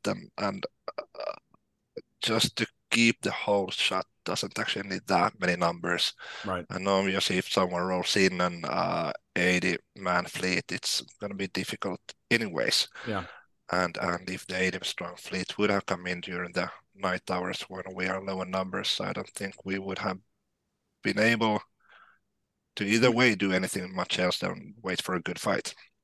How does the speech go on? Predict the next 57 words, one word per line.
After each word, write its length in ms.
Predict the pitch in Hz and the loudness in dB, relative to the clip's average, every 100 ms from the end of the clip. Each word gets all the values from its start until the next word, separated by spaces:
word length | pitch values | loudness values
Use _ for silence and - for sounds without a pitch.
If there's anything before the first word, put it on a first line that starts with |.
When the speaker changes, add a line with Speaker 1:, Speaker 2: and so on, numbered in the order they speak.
| - | 2
Speaker 2:
Yeah, 140 | 147 | 4
I 40 | 139 | 8
mean, 100 | 143 | 8
I 40 | |
know 120 | 147 | 8
you 160 | 165 131 | 6 6
guys 180 | 120 113 | 4 2
have 140 | 104 - | -2 -4
plenty 180 | - 113 | 0 0
of 80 | 92 | 0
carriers. 560 | - 104 98 98 - | -2 0 0 -2 -8
You 60 | 107 | -12
could 100 | - | -4
probably 160 | 107 95 | 0 0
throw 200 | 104 98 | 2 0
some 180 | 95 92 | 0 -2
at 60 | 90 | -4
a 40 | |
hole 300 | - 92 92 | -2 -2 -2
to 40 | 82 | -4
try 160 | 92 | -4
and 120 | 85 85 | -4 -4
suicide 400 | - 95 98 87 | -4 -4 -2 -4
them 160 | 82 | -4
through, 260 | - 92 90 | -8 -6 -6
but, 160 | 78 - _ _ - _ _ | -6 -10 _ _ -20 _ _
you 80 | 87 | -6
know, 220 | 78 78 - | -4 -6 -6
anybody, 540 | 113 120 113 110 98 98 | 0 4 6 6 6 4
anybody 320 | 113 110 104 | 4 4 4
who's 160 | 101 92 | 2 2
anybody 380 | 98 92 90 87 | 2 2 2 2
is 120 | 87 | 0
gonna 140 | 92 | -4
pop 300 | 90 98 92 | 0 2 2
through 240 | - 92 87 | 0 0 2
and 120 | 87 | 0
just 220 | 85 - | -2 -2
spam 280 | - 95 95 | 0 2 4
bubbles 380 | 92 90 92 - | 4 4 2 0
to 100 | 101 | -2
try 220 | - 95 | 2 2
and 100 | 95 | 2
keep 180 | 104 101 | 0 -2
'em 100 | 104 | -2
from 160 | 107 101 | -2 0
going 240 | 104 104 | 2 4
in 220 | 107 107 | 4 4
and 180 | 104 104 - - - - _ _ | 4 2 0 -14 -20 -20 _ _
be, 280 | 110 120 113 | 8 10 12
uh, 340 | 110 104 104 104 | 12 10 8 6
be 160 | 110 | 8
a 60 | 113 | 8
difficult 360 | 107 123 123 110 | 8 6 4 2
posi-, 140 | 110 | 0
but 340 | 98 92 139 131 | -4 8 8 10
you, 180 | 127 | 4